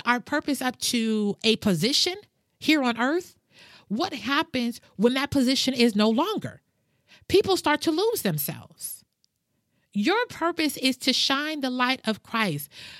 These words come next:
"Our Father which art in heaven, hallowed be thy name. Thy kingdom come, thy will be done here on earth as it is in heaven." Question, how is the kingdom of God gonna come down here if those who have accepted Christ don't do the heavenly work?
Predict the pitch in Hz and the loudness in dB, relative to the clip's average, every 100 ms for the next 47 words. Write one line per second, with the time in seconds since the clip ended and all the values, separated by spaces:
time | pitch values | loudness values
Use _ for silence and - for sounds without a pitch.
0 | - _ - 262 339 - 277 262 214 208 | -20 _ 0 2 2 0 0 0 0 -2
1 | - 220 220 202 185 175 139 - 285 320 | -2 -2 0 -2 -2 -4 -6 -6 -4 -2
2 | 285 240 220 196 190 175 147 151 202 196 | -2 -2 -2 0 0 0 -2 0 0 0
3 | - 320 370 349 330 320 - - 220 147 | -4 -4 -4 -2 -4 -6 -10 -2 0 0
4 | 139 - - - 214 208 180 262 320 302 | -6 -12 -10 -4 -2 0 0 0 0 0
5 | 277 208 226 233 220 - 247 254 247 214 | -2 0 0 0 -4 -4 0 0 0 0
6 | 220 - 208 196 - 233 247 254 233 233 | 0 0 -2 -2 0 2 4 2 -2 -2
7 | 220 220 196 196 - 208 156 143 - - | -2 -2 0 -2 0 0 0 -6 -14 -20
8 | _ - 285 - - 92 - _ _ _ | _ 4 4 4 -2 -8 -16 _ _ _
9 | _ - - - 285 339 359 - 269 233 | _ -20 -18 -4 0 2 2 2 4 4
10 | 180 214 - 285 285 254 220 175 202 208 | 2 -2 0 0 0 0 0 0 0 2
11 | 180 170 175 165 - 220 202 190 180 185 | 0 0 0 -2 -2 -2 2 0 0 0
12 | 196 180 175 156 202 208 - 196 170 160 | 0 2 0 0 0 0 0 0 0 -2
13 | - 220 - 185 - 214 202 156 180 170 | -2 -2 -2 -6 -4 -4 -2 -2 -4 -2
14 | 156 202 170 151 - 185 156 151 160 143 | 0 0 0 -2 0 0 2 0 0 -2
15 | - | -6